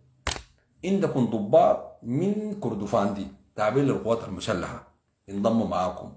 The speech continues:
وكانوا تابعين لحياة العملي-، عمليات، انضموا معاكم. إنكم ضباط، عديل من أولادكم، من نيالة،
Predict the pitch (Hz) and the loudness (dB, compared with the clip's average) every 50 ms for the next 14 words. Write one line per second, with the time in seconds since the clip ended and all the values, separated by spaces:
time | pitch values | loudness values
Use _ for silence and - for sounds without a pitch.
0 | - - 98 - - 127 131 127 113 - 107 104 120 120 113 104 - 101 90 87 | -14 -12 -6 2 4 4 6 4 4 2 2 2 2 2 0 -2 -2 -2 -2 -4
1 | 87 - 90 90 87 92 95 98 110 117 - - - 98 101 101 110 135 160 - | -2 -2 -4 -4 -4 -2 -2 -2 -2 -4 -6 -6 -4 -2 0 0 2 4 4 2
2 | - - - - - - - _ - 104 104 104 117 117 117 107 101 92 85 82 | 2 -2 -10 -16 -20 -20 -20 _ -12 -8 -2 0 2 2 2 0 -2 -2 -4 -4
3 | 80 - - - - - _ _ _ _ _ - - 156 185 196 196 190 165 - | -6 -8 -14 -20 -20 -20 _ _ _ _ _ -12 -6 -2 2 2 4 4 2 2
4 | 143 131 120 113 123 117 123 135 208 214 - - - - - - - _ _ _ | 0 0 0 0 -2 -2 0 2 4 4 4 4 2 -2 -8 -14 -20 _ _ _
5 | _ _ _ _ - - 107 131 139 202 240 254 214 160 135 117 - 98 104 120 | _ _ _ _ -2 2 2 4 6 6 4 4 4 2 -2 -2 -4 -4 -2 0
6 | 135 135 135 - - 101 95 - - - - 110 143 190 208 202 175 143 131 123 | 0 0 -2 -4 -8 -10 -10 -12 -16 -8 -2 0 2 4 4 4 4 4 2 2
7 | 120 113 117 101 92 90 - | 2 2 0 0 0 -4 -8